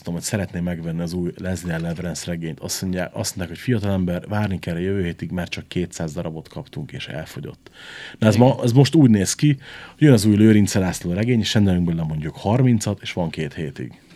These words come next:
Speaker 2: Igen.
Speaker 1: Tehát ugye ezt azért tudni kell, hogy ugye a példányszámok jelentősen visszaestek, ugye min-, mint minden másban is.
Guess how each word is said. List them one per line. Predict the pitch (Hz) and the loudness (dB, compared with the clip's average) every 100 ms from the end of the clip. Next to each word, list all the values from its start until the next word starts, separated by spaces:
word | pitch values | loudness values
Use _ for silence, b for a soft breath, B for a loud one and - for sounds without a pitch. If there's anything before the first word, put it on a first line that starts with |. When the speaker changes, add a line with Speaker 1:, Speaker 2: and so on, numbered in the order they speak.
| b b b _ - | b b b _ -12
Speaker 2:
Igen. | 98 | -12
Speaker 1:
Tehát | 110 123 - 95 | -12 -14 -12 2
ugye | 117 | 6
ezt | 117 - | 6 4
azért | 120 127 120 | 6 6 4
tudni | - 139 117 | 4 6 6
kell, | 104 110 101 | 6 2 2
hogy | 101 | 2
ugye | 101 | 2
a | 95 | 2
példányszámok | 117 107 98 87 - 90 - | 4 4 4 0 -2 -2 0
jelentősen | 98 87 87 - 92 | 0 0 0 0 0
visszaestek, | 92 87 - 90 - 92 | 0 -2 -2 -4 -4 -6
ugye | 87 90 | -4 -2
min-, | 92 90 92 | 0 0 4
mint | 110 101 | 4 6
minden | 95 110 95 92 | 6 6 6 2
másban | 95 87 82 87 | 0 0 0 0
is. | 117 160 | 0 0